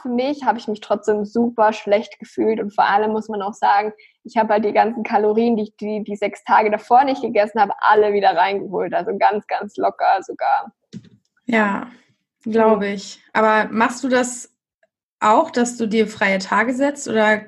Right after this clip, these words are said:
Speaker 2: gehst du da total intuitiv vor? Ich würde jetzt gar nicht sagen, dass das, was ich mache, nicht intuitiv ist, aber
Speaker 1: Mhm.
Speaker 2: es ist, kommt ja wieder auf die innere Einstellung an, aber wie machst du's? <laughs>
Speaker 1: Ähm, also ich,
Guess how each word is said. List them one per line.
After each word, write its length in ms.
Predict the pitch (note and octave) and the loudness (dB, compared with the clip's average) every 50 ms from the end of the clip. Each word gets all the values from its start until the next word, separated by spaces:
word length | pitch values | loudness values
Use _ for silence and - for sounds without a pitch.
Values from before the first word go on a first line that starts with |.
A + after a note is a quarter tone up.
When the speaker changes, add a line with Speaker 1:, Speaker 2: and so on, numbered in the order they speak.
| _ _ _ | _ _ _
Speaker 2:
gehst 240 | - G#3+ G#3+ G#3+ - | -4 -4 -4 -4 -4
du 60 | G#3 | -4
da 160 | F#3+ G3 F#3+ | -2 -2 -2
total 720 | F#3+ F#3+ G3 G3 - G#3 G3 F#3+ F#3+ F#3+ G3 F#3+ G3 F#3+ F#3+ - - - _ _ _ _ _ _ _ _ _ _ - | -2 -4 -6 -6 -4 -2 0 2 2 2 2 2 0 -2 -4 -10 -18 -20 _ _ _ _ _ _ _ _ _ _ -6
intuitiv 840 | G3+ G3+ G3 - - G#3 G3 G3+ - - - B3 B3 B3+ B3 - | -6 -6 -4 -4 -6 -8 -8 -8 -6 0 2 2 2 2 0 -2
vor? 280 | - B3 B3 B3 B3 - | 0 2 2 4 2 2
Ich 160 | - G3 - G3+ | 0 -4 -6 -6
würde 160 | G3+ F#3+ G3 | -6 -6 -6
jetzt 80 | G3 | -4
gar 120 | - G3 G3 | -2 -2 -2
nicht 120 | G3+ G3 | -2 0
sagen, 200 | - F#3+ G3 G3 | 0 0 0 0
dass 140 | G3 G3 G3 | 0 -4 -4
das, 160 | - G#3 F#3+ | -6 -8 -8
was 100 | G3 G3 | -6 -6
ich 60 | F#3 | -4
mache, 220 | G3 F#3+ F#3+ F#3+ G3 | -2 -2 -2 -2 -2
nicht 180 | G3 F#3+ - - | -4 -4 -4 -4
intuitiv 520 | G3 G3 - G3 G3 F#3+ - - A#3+ A#3+ | -6 -6 -6 -6 -8 -8 -6 -6 -6 -6
ist, 160 | A#3+ A#3 A3+ | -6 -6 -4
aber 400 | - - F#3 - A#3+ A#3 A#3 - - | -2 -2 0 0 0 0 -2 -4 -8
Speaker 1:
Mhm. 440 | G#3+ G#3+ G#3 G#3 G#3 G#3 G#3 - _ _ _ _ _ | -12 -14 -14 -14 -14 -14 -16 -16 _ _ _ _ _
Speaker 2:
es 100 | - - - F#3+ - A3+ | -16 -12 -12 -10 -10 -8
ist, 80 | A#3+ | -4
kommt 180 | - A3+ G#3+ G#3 | -2 0 2 2
ja 120 | G#3+ G3+ G3+ | 2 2 2
wieder 160 | G3+ G3+ G3 | 2 0 0
auf 60 | F#3+ | 0
die 80 | - G3 | -2 -2
innere 320 | - - A3 A3 G#3 G#3 | 0 2 2 2 2 2
Einstellung 420 | G3 G3+ A3 G#3 - A3+ G#3+ G#3+ G3 | 0 0 -2 -2 -2 -2 -2 -2 0
an, 160 | - G#3+ G#3+ | 0 0 0
aber 240 | F#3+ F#3+ G3 F#3 F#3+ - - _ _ - | 0 0 0 -2 -4 -6 -18 _ _ -2
wie 160 | G3+ G#3+ G#3 | 2 2 4
machst 300 | F#3 F3 F3+ - - - | 4 2 0 -2 -6 -6
du's? 240 | F#3 F#3 F3+ - - | -6 -6 -6 -6 -8
<laughs> 680 | G3 - - B3 B3 B3 D4 C#4+ - D#4 D4 - - _ _ _ _ _ _ _ | -4 0 2 2 2 4 2 2 2 -2 -4 -6 -8 _ _ _ _ _ _ _
Speaker 1:
Ähm, 400 | - G#3+ A3 G#3+ G#3+ A3 A3+ B3 - | -4 -2 -2 -2 -2 -4 -6 -6 -4
also 200 | - A#3 A3+ A3+ | -4 -2 -2 -2
ich, 300 | - - D4 D4 - | 0 0 -2 -2 -6